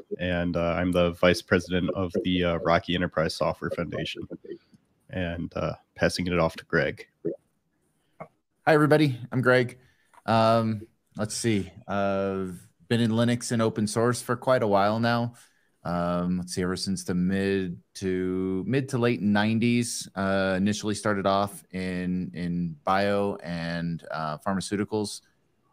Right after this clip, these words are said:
Speaker 2: and then, uh, made the bridge over into general science and, uh, computing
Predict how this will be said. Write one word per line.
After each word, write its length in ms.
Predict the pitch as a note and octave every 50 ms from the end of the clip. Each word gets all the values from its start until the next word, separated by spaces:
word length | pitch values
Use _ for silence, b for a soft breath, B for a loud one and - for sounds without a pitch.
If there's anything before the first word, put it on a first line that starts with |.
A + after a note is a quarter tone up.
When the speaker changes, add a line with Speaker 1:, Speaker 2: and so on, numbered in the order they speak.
| _ _ -
Speaker 2:
and 140 | F2 F2+
then, 280 | F2+ F#2 F#2 F2+ F2+ F2+
uh, 280 | F2+ F2 F2 F2 F2 F2
made 280 | E2+ E2+ F#2+ F#2+ E2
the 40 | E2+
bridge 320 | D#2 F#2+ F#2+ F#2+ E2+ D#2+
over 360 | F#2 F#2 F2+ D#2+ D#2 F2+ F2+ F2+
into 500 | F2 E2+ - - F#2 F2 F2 F2 F2 D#2+
general 380 | D#2+ F#2 F2 F2+ F2 F2 F2
science 680 | E2+ - - E2+ F2 F2+ F2 F2 F2 - - - - - _ _ _ _ _ _ _ _ _
and, 420 | D#2+ D#2+ D#2+ D#2 D#2 D#2+ D#2+ D#2
uh, 200 | D#2+ D#2+ D#2 D#2
computing 640 | D#2 - F2 E2+ - C3+ D3 B2+ G2+ G2 G2+ F#2+ -